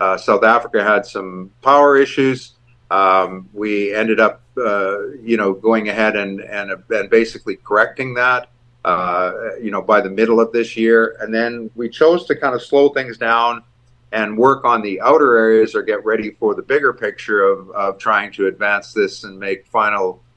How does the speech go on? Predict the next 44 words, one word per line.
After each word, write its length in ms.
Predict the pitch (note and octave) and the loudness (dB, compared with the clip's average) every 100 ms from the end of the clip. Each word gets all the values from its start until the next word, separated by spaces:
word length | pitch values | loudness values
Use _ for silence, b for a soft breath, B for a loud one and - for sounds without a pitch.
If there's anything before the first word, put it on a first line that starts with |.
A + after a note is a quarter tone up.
| - | -10
you 60 | G#2 | -4
know, 100 | G2 | -2
initial 320 | G2+ G#2+ G2+ | -2 -4 -2
production 440 | G#2+ B2+ D#3+ - | 0 2 0 -2
decisions 540 | A#2+ G#2+ A2+ G#2 G#2+ G2 | -6 -2 -2 -2 -6 -2
for 140 | G#2+ | 0
this 180 | G#2 G2 | 0 0
coming 320 | G#2+ G2 F#2+ | -2 -4 -4
year. 460 | G#2+ D#3 C#3 C3 - _ _ _ - _ - | -2 2 2 0 -4 _ _ _ -20 _ -2
Um, 380 | G#2 G#2 G#2 G#2 | 2 2 -2 -6
so 180 | - A#2+ | -8 -2
that's 260 | E3 - | -2 -2
kind 280 | - F#3 E3+ | -4 -2 0
of 60 | C#3 | 2
where 200 | C#3 B2+ | 2 2
we 160 | A2+ | -2
sit 360 | A2+ - C3 A#2 | -6 -2 -2 0
right 240 | A2 G#2 G2+ | -2 -2 -2
now. 240 | B2+ G#2+ | -2 0
But 160 | G#2+ C3 | 2 0
it's 180 | D3 F#3 | 0 -2
a, 200 | E3+ - _ _ _ - | -2 -4 _ _ _ -4
it's 240 | D3+ D#3 | -2 -2
an 80 | F3 | -4
extraordinary 580 | D3+ - D#3 F#3 D#3+ C3+ | -2 2 2 2 0 2
opportunity. 1000 | B2+ B2+ G2+ - E3 C#3+ G#2+ G#2+ D#3 - | 2 0 -4 -4 -4 -2 -2 -2 -4 -4
Um, 540 | G#2+ G#2 F#2+ G2+ G2 - | 2 4 2 0 -6 -8
you 80 | A2+ | 0
know, 120 | A2 | 2
there's 200 | G#2+ G#2 | 2 -2
a 60 | |
tremendous 480 | - A#2 B2 C#3 A#2+ | -8 -2 0 0 -2
amount 220 | A#2+ A2 | -2 0
of 80 | G2+ | 2
upside, 500 | C3+ - - A2+ A#2 | 0 0 0 2 2
and 120 | A#2 | -2
I 60 | A#2+ | -8
think 240 | - F3 | -12 -6
a 40 | D3 | 0
lot 240 | C3+ C#3 | 2 2
of 140 | C3 A#2 | 2 0
what 160 | B2 | -2
we 120 | A#2 | -2
see, 500 | G#2 - B2 A#2 A2+ | -10 -6 -2 -2 -2